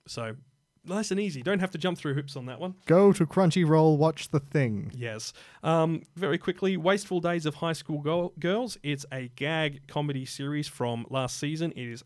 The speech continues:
Speaker 1: fast-paced comedy with reference after reference. It has such a high rewatch value 'cause of the amount of things going on in every scene, and you keep spotting more and more time, things every time you rewatch it.
Speaker 2: Yeah, we added this to the,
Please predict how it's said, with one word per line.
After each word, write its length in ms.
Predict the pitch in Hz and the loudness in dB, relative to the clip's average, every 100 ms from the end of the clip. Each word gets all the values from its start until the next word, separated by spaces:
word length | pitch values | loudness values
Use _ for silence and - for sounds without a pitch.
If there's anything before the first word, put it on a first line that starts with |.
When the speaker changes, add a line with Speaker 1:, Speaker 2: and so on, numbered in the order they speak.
| _ | _
Speaker 1:
fast-paced 680 | - 165 180 - 151 139 | -4 -2 -2 -4 -6 -6
comedy 380 | - 139 135 139 | -8 -6 -4 -4
with 200 | 139 120 - | -6 -12 -6
reference 420 | 139 151 151 143 | -6 -4 -8 -6
after 260 | 123 127 | -10 -10
reference. 460 | 117 123 139 175 170 - - - | -10 -8 -6 -8 -8 -16 -20 -14
It 120 | 139 | -10
has 200 | 127 127 | -8 -8
such 360 | - 165 151 | -6 -6 -4
a 20 | 139 | -6
high 240 | - 139 | -2 -2
rewatch 380 | 127 131 127 123 | 0 -2 -4 -6
value 300 | 123 123 120 | -8 -8 -8
'cause 180 | 123 120 | -10 -10
of 80 | 113 | -10
the 140 | 117 | -10
amount 480 | 120 123 131 135 143 | -6 -4 -2 -2 -4
of 80 | 139 | -8
things 260 | 127 120 | -8 -8
going 300 | - 117 113 | -8 -8 -8
on 120 | 110 | -10
in 140 | 110 110 | -12 -12
every 280 | 120 113 110 | -14 -12 -12
scene, 360 | - 165 196 190 - - | -6 -2 -2 -2 -8 -16
and 80 | - | -10
you 80 | 123 | -10
keep 300 | 123 165 - | -10 -12 -12
spotting 760 | - - - 139 - 139 120 - | -14 -10 -6 -6 -4 -6 -6 -10
more 440 | 127 123 127 131 | -10 -6 -4 -4
and 140 | 120 123 | -4 -6
more 160 | 120 | -6
time, 400 | 117 - 123 110 110 | -10 -10 -10 -10 -12
things 320 | - 135 113 | -8 -6 -6
every 160 | 123 120 | -10 -10
time 180 | 131 117 | -10 -12
you 80 | |
rewatch 400 | 110 104 120 139 | -12 -12 -12 -8
it. 120 | 180 185 | -8 -6
Speaker 2:
Yeah, 120 | 180 - | -4 -2
we 140 | 190 233 | 0 2
added 440 | 208 196 196 196 156 | 4 4 4 2 2
this 200 | 180 - | 0 0
to 160 | 180 | -4
the, 420 | 165 - - 180 | -4 -4 0 2